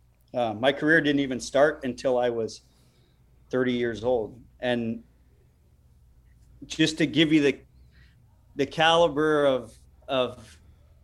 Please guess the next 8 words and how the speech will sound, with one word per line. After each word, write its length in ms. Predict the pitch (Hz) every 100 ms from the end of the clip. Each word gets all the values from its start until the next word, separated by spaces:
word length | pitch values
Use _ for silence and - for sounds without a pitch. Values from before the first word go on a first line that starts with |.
| -
interesting 600 | 156 165 170 - 151 135
situations 920 | - 151 151 139 131 139 135 131 120 120
that 140 | 123
he 160 | 123 127
would 140 | 120
find 260 | 139 131 127
himself 520 | 113 - 117 107 113
in, 280 | 110 110